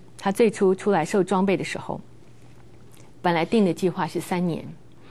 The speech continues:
他本来就想说：“不行，三年待不下了，我要急着回去，两年就想回去了。”可是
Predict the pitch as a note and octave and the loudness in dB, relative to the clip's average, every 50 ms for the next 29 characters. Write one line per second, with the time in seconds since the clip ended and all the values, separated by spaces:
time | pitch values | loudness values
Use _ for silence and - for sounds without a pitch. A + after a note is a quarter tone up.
0 | - - - - - - - - - - - F#3 E3+ F3+ D#3+ D3 E3 F#3+ F3 - | -20 -20 -20 -20 -20 -20 -20 -20 -16 -6 -4 0 0 2 0 2 2 2 2 2
1 | F#3 - F3 - F3+ D#3 D#3 F3 - - G3+ - - F3+ - - - - - - | -2 -4 -2 -2 -2 -2 -2 -6 -2 -2 -2 -2 0 -4 -6 -6 -12 -16 -20 -20
2 | - - - - A#3 A3 G#3+ F#3+ D3+ D#3+ - G#3+ G3 - F#3 - - G3 E3 - | -20 -8 -2 2 4 6 6 4 4 2 2 0 0 0 -2 -4 -4 -4 -4 -6
3 | - - G3 - - - F#3+ F#3+ G3+ G3 - - F3+ G#3 G#3 A#3 G3+ - F#3 D#3+ | -8 -12 -18 -10 -4 -2 -2 -2 -2 -2 -2 -2 0 2 2 0 0 0 -2 -2
4 | F3+ - - - F3 - - - - - - - - - - - - G3 E3+ D#3+ | -2 -6 -4 -6 -6 -6 -6 -18 -20 -20 -20 -20 -20 -20 -18 -2 0 0 2 2
5 | D#3 D#3+ D3+ D3 D3 D3+ E3+ F#3 F#3+ - - - A3 G3+ - C3 C#3 - - - | 0 -2 -2 -2 -4 -4 -6 -8 -10 -10 -2 0 0 0 0 -6 -6 -6 -6 -6
6 | - - - - F3+ - - - - - - - - - - - - - - - | -6 -6 -2 -2 -2 -2 -2 -12 -16 -18 -18 -18 -18 -18 -18 -18 -20 -20 -20 -20
7 | - - - - G3 F#3+ - C4+ C4 B3 G#3+ | -20 -20 -4 -4 -2 2 4 4 6 6 4